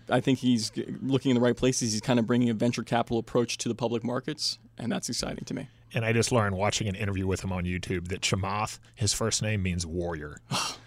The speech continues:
Speaker 1: Well,
Speaker 2: So I don't know what
Speaker 1: it's
Speaker 2: Mac
Speaker 1: make-, well,
Speaker 2: means.
Speaker 1: it makes
Speaker 2: It's like
Speaker 1: sense that,
Speaker 2: Matt.
Speaker 1: <laughs> I know, but it makes sense that he owns the Golden State Warriors, or he's a part owner of the Golden State
Speaker 2: Oh, I
Speaker 1: Warriors.
Speaker 2: hadn't even thought of that. That's
Speaker 1: Yeah,
Speaker 2: brilliant.
Speaker 1: there you go.
Speaker 2: And Matt, how about one stock or trend from the Sohn conference that goes into your definitely interested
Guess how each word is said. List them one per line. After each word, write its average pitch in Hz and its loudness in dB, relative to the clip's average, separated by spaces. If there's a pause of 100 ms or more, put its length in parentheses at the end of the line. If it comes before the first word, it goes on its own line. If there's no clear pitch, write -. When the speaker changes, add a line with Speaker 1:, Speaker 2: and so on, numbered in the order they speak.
(100)
Speaker 1:
Well, 117 -4
Speaker 2:
So - 2
I 131 2
don't 131 6
know 104 6
what 95 2
Speaker 1:
it's 101 -2
Speaker 2:
Mac 139 4
Speaker 1:
make-, 151 6
well, 147 6
Speaker 2:
means. 131 4
Speaker 1:
it - 8
makes 147 6
Speaker 2:
It's - 4
like 175 6
Speaker 1:
sense - 0
that, 131 4
Speaker 2:
Matt. 101 -2
Speaker 1:
<laughs> - -2
I - -6
know, 233 2
but 143 4
it 139 6
makes 143 4
sense - -2
that 120 6
he 120 6
owns 123 6
the 120 -2
Golden 123 4
State 123 2
Warriors, 131 2
or 117 2
he's 110 0
a 117 -6
part - -2
owner 117 0
of - -4
the - -2
Golden - -4
State - -2
Speaker 2:
Oh, 180 2
I - 4
Speaker 1:
Warriors. 127 4
Speaker 2:
hadn't 156 2
even 113 2
thought 180 4
of 131 4
that. 92 -2
That's 127 4
Speaker 1:
Yeah, - 4
Speaker 2:
brilliant. 135 4
Speaker 1:
there 120 4
you 135 4
go. - 0 (240)
Speaker 2:
And 127 4
Matt, 139 4
how 143 6
about 135 4
one 135 4
stock 117 2
or 98 2
trend 98 0
from 95 0
the 92 -2
Sohn 101 2
conference 98 -2
that 101 -2
goes 104 4
into 107 2
your 95 0
definitely 101 0
interested 90 -4